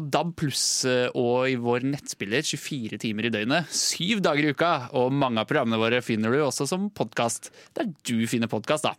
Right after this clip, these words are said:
være seg Spotify, Apple sin podcasttjeneste, eller en annen hvis du er rar og bruker sære tjenester. Eh, men Ina, til slutt, eh, kan ikke du gi oss tre gode grunner til å høre på Radio Nova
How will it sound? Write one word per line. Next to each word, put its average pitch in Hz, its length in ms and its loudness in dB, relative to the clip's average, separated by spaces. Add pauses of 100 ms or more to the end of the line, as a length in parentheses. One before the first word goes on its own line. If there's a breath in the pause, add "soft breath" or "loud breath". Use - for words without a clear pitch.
(200)
være 107 180 0
seg 113 380 2 (400 loud breath)
Spotify, 151 840 0 (360)
Apple 127 280 -2
sin 131 120 2
podcasttjeneste, 127 800 2 (540 loud breath)
eller 127 400 2
en 127 160 2
annen 107 220 2
hvis 110 120 -2
du 117 120 0
er 113 880 -2
rar 113 260 2 (160)
og 117 80 0
bruker 113 400 0 (320)
sære 110 420 -2
tjenester. 107 360 -8 (760 loud breath)
Eh, 131 560 2
men 202 220 0 (120)
Ina, 196 280 2
til - 180 -4
slutt, - 320 -2 (480 loud breath)
eh, 156 240 2
kan 170 140 -2
ikke 180 80 -8
du 165 60 2
gi 151 40 2
oss - 120 -2
tre 127 360 0
gode 127 240 0
grunner 120 240 2
til 123 160 -2
å 127 60 0
høre 110 120 2
på 117 140 -2
Radio 110 220 -2
Nova 110 280 0